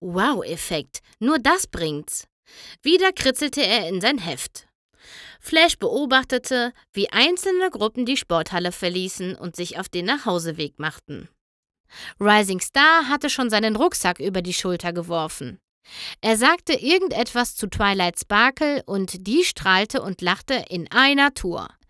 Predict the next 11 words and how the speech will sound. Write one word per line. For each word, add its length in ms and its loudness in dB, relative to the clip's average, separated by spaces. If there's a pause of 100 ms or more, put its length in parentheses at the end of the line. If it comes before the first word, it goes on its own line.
(340)
Dann 280 0
winkte 380 4
er 220 0
ihr 240 -2
auch 260 -2
noch, 380 -2
als 240 0
er 100 -2
die 140 0
Halle 320 4
verließ. 720 -10